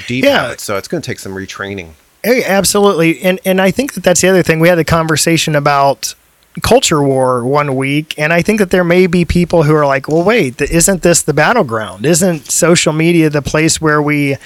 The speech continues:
Speaker 2: you know, gird our loins and pull our <laughs> swords and go with it with words?" And I don't know. I, that's, that's not a fight that I wanna fight.
Speaker 1: Yeah, I agree. I agree. Uh, you know, I was thinking of something else, man,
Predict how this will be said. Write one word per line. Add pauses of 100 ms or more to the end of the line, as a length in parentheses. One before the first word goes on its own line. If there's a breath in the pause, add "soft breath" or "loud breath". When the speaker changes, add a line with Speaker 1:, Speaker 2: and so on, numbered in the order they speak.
(440 loud breath)
Speaker 2:
you
know,
gird
our
loins
and
pull
our
<laughs>
swords
and (600 loud breath)
go
with
it
with
words?"
And (640 soft breath)
I
don't
know. (240)
I, (560)
that's,
that's (280)
not
a
fight
that
I
wanna
fight. (320)
Speaker 1:
Yeah, (460)
I
agree. (140)
I
agree. (460 soft breath)
Uh, (100)
you
know,
I
was
thinking
of
something
else,
man,